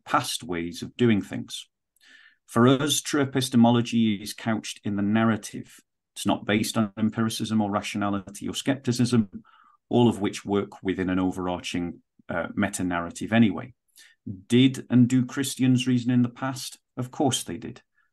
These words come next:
The superiority of the Christian story is precisely because it is set up and above nature, which means it is not subject to the circumstances and events of the natural world. It cannot and does not collapse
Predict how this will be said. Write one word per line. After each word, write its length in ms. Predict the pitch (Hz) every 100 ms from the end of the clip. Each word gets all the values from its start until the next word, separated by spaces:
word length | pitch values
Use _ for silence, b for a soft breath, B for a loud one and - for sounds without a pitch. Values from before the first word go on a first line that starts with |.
| _ _ _ 127
The 80 |
superiority 880 | - 104 - 113 107 104 101 101 98
of 80 | -
the 40 |
Christian 460 | 113 - 104 - 92
story 460 | - - 131 131 117
is 100 | 113
precisely 800 | - 107 - 127 151 135 -
because 400 | 104 - - -
it 120 | - -
is 120 | -
set 280 | - 101 -
up 240 | 113 120 -
and 220 | 113 107 107
above 640 | 101 - 123 147 107 - -
nature, 500 | 95 90 - - - B B B B _
which 220 | 117 -
means 460 | 123 123 123 123 -
it 120 | 107
is 160 | 107 98
not 260 | 123 135
subject 500 | - 131 101 - -
to 80 | -
the 80 | 98
circumstances 960 | - 113 110 107 98 - 98 92 95 92
and 140 | 95
events 400 | 92 92 92 -
of 80 | 82
the 80 | 90
natural 480 | 90 - - 82
world. 500 | 82 104 104 95 82 - B B B B -
It 160 | 78
cannot 420 | - 117 117 107 -
and 240 | 95 92
does 240 | 107 117
not 240 | 117 113 -
collapse 800 | - 98 104 - - - -